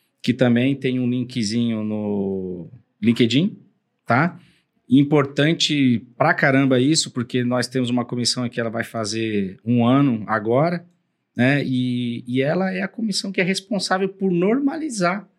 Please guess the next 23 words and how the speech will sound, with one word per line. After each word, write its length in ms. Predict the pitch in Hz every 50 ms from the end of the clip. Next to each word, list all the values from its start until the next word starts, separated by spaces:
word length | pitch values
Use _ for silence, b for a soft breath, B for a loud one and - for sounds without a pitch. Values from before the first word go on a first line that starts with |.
| _ _ _ _ _ _ _ _ _ _
né? 320 | - 127 139 165 196 190 - - _ _ _ -
Então, 280 | 139 131 131 151 151 156
aí 200 | 160 156 156 165
o, 140 | 160 147 143 - - - -
aí 120 | - 147 151
o 60 | 143
pessoal 340 | 147 156 147 - 156 147 143
pensa 260 | 147 151 147 139 147
assim, 200 | 123 - 156 139
"Poxa, 340 | 143 202 208 190 - - 160
mas 260 | 160 160 160 151 151
é 140 | 160 156 147
só 300 | - - - 208 233 214
fazer 360 | - 208 180 156 160 170 160 156 156 -
norma 560 | 160 165 165 165 160 156 147 123 113 110 - - _ _ _ _ _ _ -
igual 400 | - 131 127 135 151 156 151 143
essa 300 | 147 165 180 180 - 156
da 80 | 139 135
setenta 440 | 131 - 127 123 139 131 127 117 123
e 100 | 123 123
um 120 | 123 123
zero 240 | 107 120 113 107 113
um?" 260 | 139 185 208 170 -